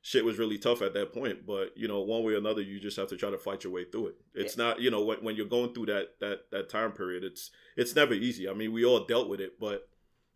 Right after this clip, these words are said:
Speaker 1: you know, you come out, you, you, you come out a smarter person.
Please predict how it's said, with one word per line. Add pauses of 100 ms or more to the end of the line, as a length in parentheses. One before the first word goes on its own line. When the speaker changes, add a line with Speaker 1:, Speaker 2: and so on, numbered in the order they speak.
Speaker 1:
you
know,
you
come
out,
you,
you,
you
come
out (220)
a
smarter
person.